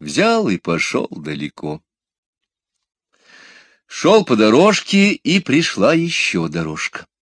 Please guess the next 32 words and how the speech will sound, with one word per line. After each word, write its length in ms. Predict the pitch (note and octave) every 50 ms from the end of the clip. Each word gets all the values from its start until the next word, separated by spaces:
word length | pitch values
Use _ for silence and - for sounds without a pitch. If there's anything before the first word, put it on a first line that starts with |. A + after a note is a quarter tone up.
| _ _ _ _ _ _ _ _ _ _ _ _ _ _ _ _ _ _ _ _ _
Повстречался 760 | - G2+ F2 - - F#2 F#2 E2+ - G2+ F#2+ F#2+ F2+ - G2
ему 160 | F#2+ F#2+ F#2
человек 800 | F2+ - - F#2+ F#2+ G2 G2 F#2+ F#2 F2 D#2 D2+ C#2+ - - -
и 60 | D2+
говорит: 320 | D2 F2 E2+ E2 - - _ _ _ _ _ _ _ _
«Куда 240 | - - A2+ A#2+ C#3+ C#3+ C3+ A#2+
идёшь, 300 | G#2+ B2 B2 A#2+ G#2 F2
добрый 320 | F#2+ A2+ A#2 G#2+ G2+ G2
молодец, 480 | F#2+ F#2 F#2 F2+ E2+ E2 D#2+ - - -
купецкий 580 | - F#2+ - F#2 F2+ F2 E2 - - F2+ F2
сын?» 320 | E2 - - F2 E2+ D#2 - - _ _ _ _ _ _ _ _
«А 240 | - - A#3+ B3+ A#3+
вот 240 | F#3+ D3+ C3 A2+ G#2
в 40 |
город 280 | A2 D#3+ F#3 G3 E3 -
торговать. 640 | - B2+ A2+ A2+ B2 B2 B2+ B2+ B2 G#2 - - - _ _ _ _ _ _ _ _ _ _ _ _
Возьми-ка 560 | - E2 E2+ F#2 F2 G#2+ D3+ D3 - - F#2
меня, 460 | F2+ F2 F2+ F#2 F2+ F2+ F2 D#2+ - _ _ _
ай 240 | - - D3 E3 A#2+
да 240 | E2+ D#2+ E2+ E2 D#2+
вместе, 460 | D2+ D#2+ E2 E2 D#2+ D2+ - - -
и 140 | C#3+ C#3+ G2
я 180 | E2+ D#2 D2+ -
туды». 360 | - D#2+ D2+ C#2 D#2 C#2+ - _ _ _ _ _ _ _ _ _ _ _ _ _
«А 120 | - - G#2+
много 280 | B2 D3+ A3 A#3 A3+
ли 60 | A#3 A#3
у 20 |
тебя, 220 | F#3 A3 G#3 A3+ G#3+
купецкий 480 | - G#3+ G3+ A3+ G#3+ F3 - - G#3
сын, 260 | F#3 - G#3 G3+ G#3 F#3+
денег?» 540 | B3+ G#3 G3 C3+ G#2 F#2 - - - -